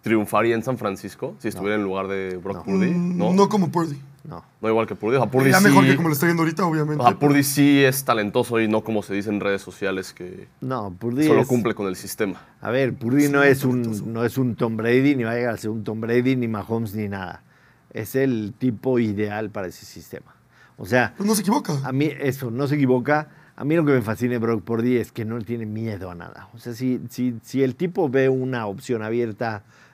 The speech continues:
Speaker 1: Sí, lo
Speaker 2: campo
Speaker 1: toma.
Speaker 2: abierto, lo va a lanzar. Un uno a uno, un dos a uno, va a lanzar.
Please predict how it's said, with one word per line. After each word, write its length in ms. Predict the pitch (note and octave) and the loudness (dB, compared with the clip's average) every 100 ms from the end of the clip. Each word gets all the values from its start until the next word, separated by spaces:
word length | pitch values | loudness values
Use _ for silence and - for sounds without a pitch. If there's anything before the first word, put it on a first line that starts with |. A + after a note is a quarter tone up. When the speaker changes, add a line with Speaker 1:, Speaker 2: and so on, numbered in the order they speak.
| _ | _
Speaker 1:
Sí, 60 | |
lo 80 | G#2+ | -10
Speaker 2:
campo 200 | A#2+ A#2+ | -6 -4
Speaker 1:
toma. 80 | A#2 | 0
Speaker 2:
abierto, 520 | A2+ A#2 A#2+ D3+ D#3 - _ _ | 2 2 0 -2 -4 -8 _ _
lo 140 | - A#2 | -10 -6
va 100 | C3+ | -4
a 20 | |
lanzar. 380 | A#2+ G2 - E2 - - | -6 -10 -14 -16 -18 -16
Un 180 | - B2+ | -8 -4
uno 200 | C3 B2 | -2 0
a 40 | |
uno, 380 | A#2+ C#3 D3 D3+ | 2 2 2 0
un 240 | C3+ B2 A#2+ | 0 -2 -2
dos 180 | A2+ | -4
a 60 | A2 | -4
uno, 340 | A2 B2 B2+ C3 _ _ _ - | -8 -8 -8 -10 _ _ _ -4
va 100 | A#2+ | -2
a 40 | C3 | -2
lanzar. 400 | G#2+ F#2 - | -4 -12 -18